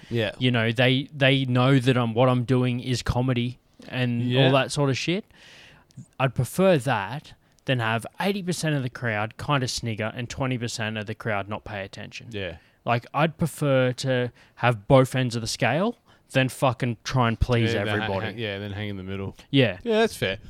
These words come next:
Speaker 1: Especially 'cause when those fifty percent come back, eventually that fifty percent will become your hu-, in theory anyway,
Speaker 2: Mm,
Speaker 1: will
Speaker 2: yeah.
Speaker 1: become your hundred percent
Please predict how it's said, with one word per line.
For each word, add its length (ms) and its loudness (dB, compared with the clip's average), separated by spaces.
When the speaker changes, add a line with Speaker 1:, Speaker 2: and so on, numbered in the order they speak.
Speaker 1:
Especially 320 -2
'cause 300 2
when 160 -6
those 180 -2
fifty 200 -6
percent 240 -6
come 240 -4
back, 240 -4
eventually 680 -6
that 160 -8
fifty 240 -10
percent 280 -8
will 120 -8
become 400 -10
your 160 -6
hu-, 380 -10
in 160 -16
theory 420 -10
anyway, 320 -10
Speaker 2:
Mm, 160 -10
Speaker 1:
will 120 -4
Speaker 2:
yeah. 100 2
Speaker 1:
become 180 -4
your 100 -8
hundred 180 -8
percent 400 -14